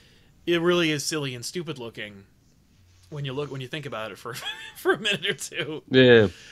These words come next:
Speaker 1: Uh, especially
Speaker 2: It's
Speaker 1: when
Speaker 2: funny, you, you see the makeup test later on that came out where it's like, "Well, actually, we did, we're gonna give him, like, a monster mask, but we decided not to."
Speaker 1: Yeah, if you go on YouTube and type in, like,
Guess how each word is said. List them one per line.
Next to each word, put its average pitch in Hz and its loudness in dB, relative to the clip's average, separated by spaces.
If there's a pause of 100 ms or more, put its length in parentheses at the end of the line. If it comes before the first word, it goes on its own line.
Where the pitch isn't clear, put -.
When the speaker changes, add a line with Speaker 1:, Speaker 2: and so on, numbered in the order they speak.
(200)
Speaker 1:
Uh, 127 -4
especially 233 6
Speaker 2:
It's 185 6
Speaker 1:
when 170 6
Speaker 2:
funny, 143 8
you, 123 6 (260)
you 135 6
see 160 8
the 131 10
makeup 135 8
test 117 4
later 113 6
on 117 6
that 104 4
came 101 4
out 101 6
where 104 8
it's 104 6
like, 135 8
"Well, 147 12
actually, 143 2
we 120 -4
did, 117 2 (380)
we're 143 6
gonna 123 6
give 120 6
him, 110 0
like, 110 6
a 104 2
monster 120 6
mask, 90 4
but 92 4
we 101 0
decided 92 6
not 90 4
to." 80 2
Speaker 1:
Yeah, 127 -4
if 131 -6
you 202 -6
go 185 2
on 160 0
YouTube 147 -6
and 127 -12
type 131 -8
in, 123 -10
like, 110 -14